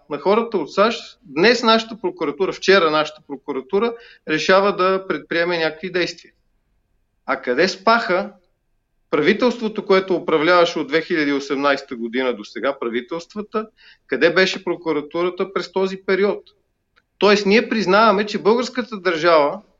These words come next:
българските институции, правораздавателни, финансовото разузнаване, финансовите министри,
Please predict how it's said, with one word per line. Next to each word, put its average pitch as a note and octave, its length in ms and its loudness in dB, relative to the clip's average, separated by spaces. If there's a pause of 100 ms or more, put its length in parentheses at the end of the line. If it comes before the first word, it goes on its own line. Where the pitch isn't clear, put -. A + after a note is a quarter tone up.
(220)
българските F#3+ 480 0
институции, F3 720 -6
правораздавателни, C3+ 1040 -2
финансовото G3 760 0
разузнаване, C#3 920 0 (500)
финансовите F#3 640 0
министри, E3+ 920 2